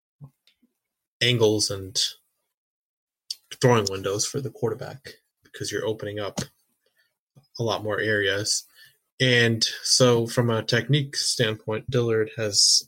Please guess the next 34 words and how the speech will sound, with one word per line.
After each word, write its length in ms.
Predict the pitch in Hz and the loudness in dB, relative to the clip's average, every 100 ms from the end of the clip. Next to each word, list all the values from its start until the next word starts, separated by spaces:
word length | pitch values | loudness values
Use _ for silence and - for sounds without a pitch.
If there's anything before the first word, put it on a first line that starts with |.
| _ | _
very 260 | 117 113 113 | -2 4 4
effective 500 | 104 107 - 107 98 - | 4 0 2 0 2 -2
kick 220 | - - - | 0 0 2
slide, 400 | 123 117 117 117 - - - _ - | 4 2 2 -2 -18 -20 -20 _ -6
uh, 160 | 107 | -4
which 240 | 104 107 - | -2 -2 0
means 320 | 110 101 - | -2 -4 -4
that 260 | 98 - - - - | -4 -2 -2 -2 -4
as 120 | 107 | -4
soon 200 | - 117 | -2 -2
as 200 | 107 107 | -2 -4
the 80 | 107 | -4
ball 240 | - 107 | 0 0
is 100 | 101 | 2
snapped, 400 | - 113 110 - - | 0 0 -2 -4 -10
he 240 | 101 101 - _ _ _ _ _ | -10 -14 -18 _ _ _ _ _
is 160 | 110 107 | -6 0
very 240 | 113 113 | 2 2
fluid 680 | - - 120 120 120 120 - _ - | 0 0 2 4 2 0 -6 _ -12
in 220 | 107 101 | -10 -4
getting 340 | 113 113 113 | -2 -2 -4
to 160 | - 107 | -2 0
a 60 | |
spot. 680 | 104 - - 113 110 131 - - - - - _ _ - | 2 0 2 2 2 0 0 -2 -2 -18 -20 _ _ -16
Uh, 120 | 127 - | -16 -10
he 180 | 127 113 | -8 -2
has 460 | 110 110 104 98 - | 0 2 2 2 0
long 300 | 120 113 113 | 0 0 0
arms, 560 | 113 120 127 131 - - | 2 4 4 4 2 0
which 440 | - - - - - _ _ _ _ _ _ _ _ _ - - - | -2 0 0 0 -4 _ _ _ _ _ _ _ _ _ -14 -12 0
allow 360 | 135 107 104 104 | 2 2 0 -2
him 160 | 98 | -2
to 320 | - 117 104 110 | -2 -2 -4 0
redirect 800 | 117 113 113 113 127 - - | 2 4 4 2 0 0 0